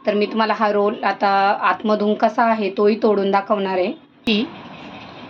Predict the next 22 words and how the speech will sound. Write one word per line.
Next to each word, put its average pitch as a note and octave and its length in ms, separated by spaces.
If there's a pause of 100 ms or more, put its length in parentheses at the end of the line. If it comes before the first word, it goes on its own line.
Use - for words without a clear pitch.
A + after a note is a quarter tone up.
(280)
आणि F#3+ 160
क्रिस्पी - 540
अशी A#3 220
रेसिपी G3+ 360
आपण F#3 280
बनवलेली F3+ 520
आहे. G3 120 (920)
तर G3+ 80
मी G#3 120
आता G#3 160
ती G#3 160
तुम्हाला A3 260
फोडून G#3+ 360
दाखवते A3 360
कशी G3+ 260
झाली F#3 220
आहे F3 80
ती. G#3 240 (920)
रोल G#3+ 220
कट G#3 180
करून A3 340
दाखवते. G#3 640